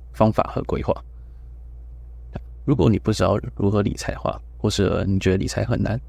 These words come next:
很复杂，那么你就来对地方了。好，我是好好，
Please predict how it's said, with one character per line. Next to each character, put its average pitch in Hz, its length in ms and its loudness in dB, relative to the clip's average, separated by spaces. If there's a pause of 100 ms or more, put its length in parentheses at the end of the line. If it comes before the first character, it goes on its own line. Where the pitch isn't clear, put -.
(100)
很 - 140 0
复 - 140 2
杂， - 120 -2 (500)
那 135 100 6
么 - 220 4 (220)
你 104 100 4
就 95 100 6
来 - 100 4
对 85 120 2
地 85 140 0
方 - 180 -4
了。 - 140 -6 (1040)
好， - 180 -6 (580)
我 101 100 4
是 160 120 6
好 135 140 2
好， - 300 -4